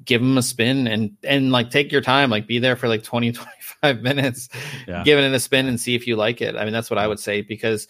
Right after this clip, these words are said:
Speaker 1: you see videos, you see YouTube reviews, you, you know, you see the manufacturer video, but it, until you actually sit there and see it with your own two eyes, you, you don't know what it's gonna be like.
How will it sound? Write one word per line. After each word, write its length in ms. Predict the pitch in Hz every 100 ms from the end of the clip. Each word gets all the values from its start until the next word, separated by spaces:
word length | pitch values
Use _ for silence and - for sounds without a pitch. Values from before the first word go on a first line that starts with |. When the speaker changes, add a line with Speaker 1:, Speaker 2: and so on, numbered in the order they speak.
| - - -
Speaker 1:
you 200 | 143 143
see 420 | - 175 180 160
videos, 640 | 147 147 139 135 135 127
you 80 | 127
see 400 | 123 139 127 127
YouTube 260 | 120 127 120
reviews, 800 | 127 117 120 120 117 117 110 117
you, 500 | 110 110 107 104 101
you 140 | 120
know, 480 | 113 107 104 104 101
you 180 | 107 110
see 280 | - 123 110
the 420 | 107 104 101 101 _ _ _ _ -
manufacturer 760 | 147 139 127 151 151 139 123
video, 360 | 110 113 113 110
but 180 | 113 107
it, 220 | 110 -
until 220 | 123 117 196
you 120 | 165
actually 400 | 147 - 135 123
sit 240 | - 131
there 320 | 131 120 117
and 200 | 110 107
see 220 | - 127 120
it 80 |
with 160 | 110 107
your 140 | 107
own 140 | 107 110
two 200 | - 107
eyes, 420 | 101 110 123 -
you, 140 | 113
you 240 | 101 110 110
don't 240 | 107 104
know 80 | 113
what 100 | 107
it's 120 | 104
gonna 140 | - 107
be 180 | 107
like. 240 | 107 107